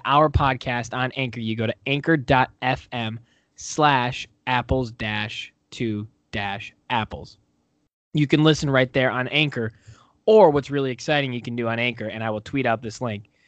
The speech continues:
is you can follow us and get a link to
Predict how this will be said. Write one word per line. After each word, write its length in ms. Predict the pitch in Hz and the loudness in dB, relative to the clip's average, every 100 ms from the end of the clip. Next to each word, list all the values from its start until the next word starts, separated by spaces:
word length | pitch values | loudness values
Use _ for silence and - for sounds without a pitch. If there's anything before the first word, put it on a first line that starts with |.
| _ _ - | _ _ -8
is 160 | 117 135 | 0 2
you 100 | 135 | 2
can 320 | - 120 - _ - | 2 -6 -8 _ 2
follow 320 | 131 135 131 | 4 6 4
us 280 | 123 113 - - | 2 -2 -10 -10
and 140 | 113 | -6
get 100 | 120 | -4
a 60 | 120 | -4
link 420 | 123 135 113 - | -2 -4 -6 -12
to 180 | - 123 | -8 -8